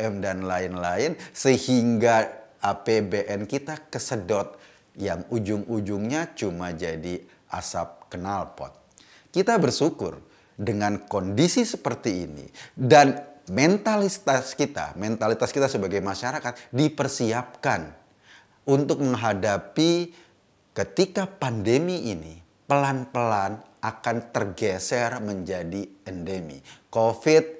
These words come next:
itu layaknya virus flu yang setiap hari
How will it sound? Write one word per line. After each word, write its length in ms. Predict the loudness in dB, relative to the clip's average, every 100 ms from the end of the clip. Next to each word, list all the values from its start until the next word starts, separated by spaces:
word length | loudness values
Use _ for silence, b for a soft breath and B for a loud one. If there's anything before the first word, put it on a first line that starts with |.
| -20 _ -4
itu 500 | -4 -4 -12 2 4
layaknya 1160 | 6 6 4 2 0 -2 -2 2 2 0 -4 -18
virus 400 | -4 0 0 -2 -6 -12
flu 400 | 0 4 4 2 B B
yang 160 | 2
setiap 400 | 2 0 2 2
hari 240 | 2 0